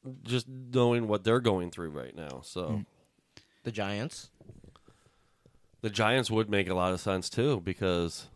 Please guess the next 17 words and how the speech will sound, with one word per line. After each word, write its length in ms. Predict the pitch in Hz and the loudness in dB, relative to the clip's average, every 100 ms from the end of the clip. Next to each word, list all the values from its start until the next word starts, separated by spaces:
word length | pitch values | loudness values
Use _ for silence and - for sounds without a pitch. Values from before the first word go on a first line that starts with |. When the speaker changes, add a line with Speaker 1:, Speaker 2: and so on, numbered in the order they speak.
| _ - | _ -12
Speaker 1:
I 80 | 98 | -6
mean, 320 | 95 95 92 - | -2 -2 -4 -8
they 220 | 92 98 | -4 -4
can't 280 | - 113 107 | -2 -4 -2
keep 300 | 120 104 - - | -6 -6 -10 -16
Danny 320 | 104 98 101 92 | -6 -2 -2 0
Speaker 3:
Mm-mm. 40 | |
Speaker 1:
Dimes. 500 | 98 123 87 78 - - - _ _ _ _ _ _ _ | 0 0 -2 -8 -16 -20 -20 _ _ _ _ _ _ _
Speaker 3:
I'm 100 | 104 | -12
trying 220 | 101 127 | -10 -8
to 60 | 123 | -10
think 220 | - 131 | -10 -10
of 100 | 120 | -8
another 320 | 110 117 117 113 | -6 -6 -6 -8
team 300 | - 120 127 | -8 -8 -6
that's 260 | 101 - - - | -10 -14 -20 -10
court-, 200 | 120 - | -8 -8